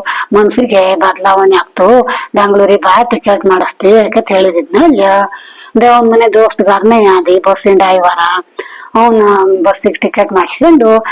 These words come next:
ಬೊಪ್ಪನ ಇಳಿದಿದ್ದ. ಅವು ಹೋಜ ಬಸ್ ಹತ್ತಿ, ಅದು ಮನ್ಕೆಂಬ ಬಸ್ ಇಟ್ಟಲೆ, ಈ ಕಿಲ್ ಹಗಲಿಡಿ ಒದ್ರು ಒದ್ರು ಮಗನ್ ಬೆರ್ಸಿ ಬೆರ್ಸಿ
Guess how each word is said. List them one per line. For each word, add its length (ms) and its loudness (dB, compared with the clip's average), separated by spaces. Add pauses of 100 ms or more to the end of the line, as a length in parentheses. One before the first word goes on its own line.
(260)
ಬೊಪ್ಪನ 280 2
ಇಳಿದಿದ್ದ. 460 -2 (560)
ಅವು 180 2
ಹೋಜ 380 2 (280)
ಬಸ್ 200 -2
ಹತ್ತಿ, 360 0 (580)
ಅದು 180 2
ಮನ್ಕೆಂಬ 500 0
ಬಸ್ 140 -2
ಇಟ್ಟಲೆ, 500 0 (520)
ಈ 100 2
ಕಿಲ್ 260 0
ಹಗಲಿಡಿ 580 2
ಒದ್ರು 320 2
ಒದ್ರು 320 0
ಮಗನ್ 280 0
ಬೆರ್ಸಿ 320 -4
ಬೆರ್ಸಿ 320 0